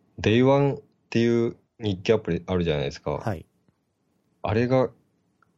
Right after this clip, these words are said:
Speaker 1: かなりすごくて、あの、確かビデオとかメディアのファイル数と、なんだ、容量の制限がないんですよね。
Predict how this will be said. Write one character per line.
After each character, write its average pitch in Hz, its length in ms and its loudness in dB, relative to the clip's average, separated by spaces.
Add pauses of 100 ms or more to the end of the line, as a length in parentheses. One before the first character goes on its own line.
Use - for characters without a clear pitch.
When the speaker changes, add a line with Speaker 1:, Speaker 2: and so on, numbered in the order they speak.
(120)
Speaker 1:
か - 160 0
な 113 120 2
り 82 80 -2
す 82 160 -6
ご 87 100 2
く 87 100 -10
て、 - 380 -6 (800)
あ 85 120 -2
の、 76 420 -4 (720)
確 139 260 0
か 147 340 -2 (520)
ビ 113 120 2
デ 123 120 4
オ 104 80 2
と 87 120 -4
か - 100 -10
メ 90 200 0
デ 98 100 0
ィ 107 120 2
ア - 20 0
の 107 300 2
フ - 120 -20
ァ 101 180 2
イ 113 60 0
ル 117 200 -2
数 80 400 -8 (380)
と、 85 340 -4 (600)
な 85 80 -6
ん 78 60 -6
だ、 78 140 -10
容 101 260 2
量 85 180 2
の 76 140 -4
制 98 280 0
限 101 180 2
が 73 80 -6
な 85 180 0
い 107 80 2
ん 80 80 -2
で 78 100 -8
す - 80 -12
よ - 100 -8
ね。 - 180 -18